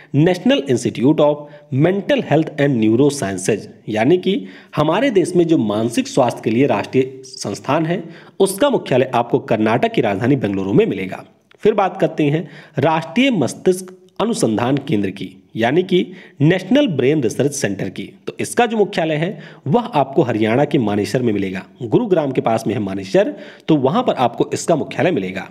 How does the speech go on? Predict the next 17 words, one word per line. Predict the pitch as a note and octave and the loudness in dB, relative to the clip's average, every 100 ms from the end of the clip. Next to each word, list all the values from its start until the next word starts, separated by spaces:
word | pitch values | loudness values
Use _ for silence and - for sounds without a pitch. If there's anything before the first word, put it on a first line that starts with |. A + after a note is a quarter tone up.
| - _ _ | -18 _ _
फिर | - | 0
बात | G#3+ G3 F#3+ | 2 0 0
करते | E3+ - D3+ | -2 0 0
हैं | D3+ F3+ - - - | 0 -4 -14 -14 -2
राष्ट्रीय | C#3 D#3 D3+ A#3 B3+ | 0 0 -2 0 4
रोग | C#3 D3 | 4 4
नियंत्रण | A#2+ G#2 G#2 F#2+ | 2 0 -2 -4
केंद्र | F#2+ B2+ D#3+ | 0 2 2
की, | F3 F#3 - - - | 0 -4 -6 -16 -2
यानी | C3+ D#3+ | 0 0
कि | E3 | 0
National | C3+ C3+ A3 C4 | 2 2 2 0
Center | - B2 A#2+ | 2 0 2
for | C3+ B2+ | 2 0
Disease | G2+ G2 A#2 - | 0 0 -2 -2
Control | F#2 - D3+ | -6 2 2
की, | F3 F#3+ | 2 -2